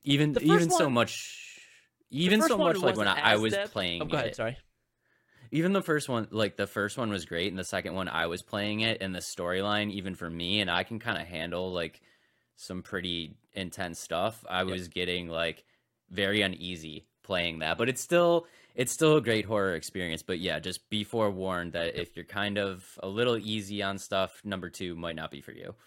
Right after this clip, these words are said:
Speaker 2: Right. Uh, the first one, like Dave said, it's definitely not as heavy. Um, a lot more jump scares I felt like were in the first one than the second one. Would you agree?
Speaker 1: Mm-hmm.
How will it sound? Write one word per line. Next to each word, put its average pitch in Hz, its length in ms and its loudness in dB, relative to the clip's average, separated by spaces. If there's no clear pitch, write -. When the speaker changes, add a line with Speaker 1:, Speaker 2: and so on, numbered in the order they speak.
Speaker 2:
Right. 113 260 -4
Uh, 208 140 0
the 208 80 -4
first 262 220 2
one, 226 160 -4
like 180 280 -6
Dave 123 180 -6
said, 120 160 -4
it's - 160 -10
definitely 180 320 -4
not 143 120 -2
as 131 140 -4
heavy. 117 420 -2
Um, 120 320 -2
a 135 60 2
lot 147 220 -2
more 208 140 2
jump 123 280 -8
scares 175 240 -2
I 180 60 0
felt 175 200 -2
like 185 180 -2
were 190 120 0
in 190 60 0
the 190 80 0
first 196 280 -2
one 208 180 -2
than 202 120 -6
the 202 80 -2
second 208 300 -4
one. 208 260 -2
Would 160 100 -4
you 196 80 4
agree? 165 320 2
Speaker 1:
Mm-hmm. 131 300 -6